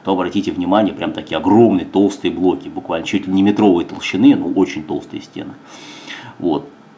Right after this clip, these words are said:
Также интересно то, что храм не отапливается, он вообще никогда не отапливался,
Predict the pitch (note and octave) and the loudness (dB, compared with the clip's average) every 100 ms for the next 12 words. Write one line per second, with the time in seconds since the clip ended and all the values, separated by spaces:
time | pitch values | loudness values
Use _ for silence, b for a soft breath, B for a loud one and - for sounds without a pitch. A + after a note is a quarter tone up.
0 | - - - - - - - B2+ C#3 A2 | -20 -20 -20 -20 -18 -14 -2 0 2 2
1 | A#2 B2+ A#2 G#2 C#3 G#2+ - A2+ G#2 A2 | 2 2 0 2 2 2 2 2 4 4
2 | A2 A#2 - D2+ D2+ - F2 F2 G#2 G#2 | 4 2 0 -2 -8 -10 -6 -2 0 0
3 | E2 - D#2+ D#2 E2 - E3 F#3+ A2+ E2 | 0 -4 -6 -4 -4 0 0 2 2 0
4 | - | -6